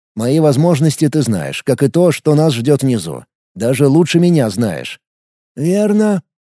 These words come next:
кивнул кондорец. «Но все равно хочу попробовать». «Зачем? Даже я не уверен в успехе, но мне-то терять нечего. Мы можем условиться о встрече, и я помогу тебе с поисками.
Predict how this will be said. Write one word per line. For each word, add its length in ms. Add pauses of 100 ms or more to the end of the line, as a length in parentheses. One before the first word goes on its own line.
(140)
кивнул 360
кондорец. 560 (360)
«Но 220
все 200
равно 280
хочу 440
попробовать». 840 (560)
«Зачем? 600 (220)
Даже 320
я 180
не 140
уверен 360
в 40
успехе, 580 (100)
но 200
мне-то 300
терять 300
нечего. 480 (380)
Мы 200
можем 300
условиться 540
о 20
встрече, 500
и 120
я 180
помогу 340
тебе 200
с 60
поисками. 600